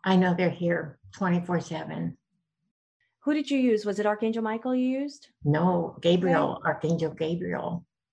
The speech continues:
Speaker 2: Beautiful. Did you see a color, um, associated with Ga-, uh, Archangel Gabriel, or when they gave you a color?
Speaker 1: They gave me red.
Speaker 2: Great. Let me ask you this. What is your relationship to red?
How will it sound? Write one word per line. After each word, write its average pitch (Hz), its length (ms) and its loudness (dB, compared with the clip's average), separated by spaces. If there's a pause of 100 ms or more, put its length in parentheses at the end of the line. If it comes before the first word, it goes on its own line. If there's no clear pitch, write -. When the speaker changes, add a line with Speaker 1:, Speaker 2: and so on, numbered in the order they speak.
(300)
Speaker 2:
Beautiful. 208 800 -2 (460)
Did 233 140 -2
you 262 100 2
see 302 240 -2
a 285 80 2
color, 214 720 -2 (180)
um, 185 420 -2
associated 208 680 -4
with 202 220 -6 (200)
Ga-, - 180 -6
uh, - 180 -2
Archangel 214 360 -4
Gabriel, 214 380 0
or 190 100 2
when 190 300 -2 (140)
they 190 100 0
gave 185 300 0
you 175 140 -4
a 151 40 -6
color? - 420 -10 (360)
Speaker 1:
They 170 80 0
gave 185 160 4
me 196 140 6
red. 160 460 0 (800)
Speaker 2:
Great. 175 340 -6 (360)
Let 233 80 -2
me 277 140 2
ask 262 240 -2
you 240 100 -2
this. 185 400 -8 (880)
What 269 220 2
is 339 180 -2
your 247 120 4
relationship 196 760 -4
to 170 120 -10
red? 151 400 -8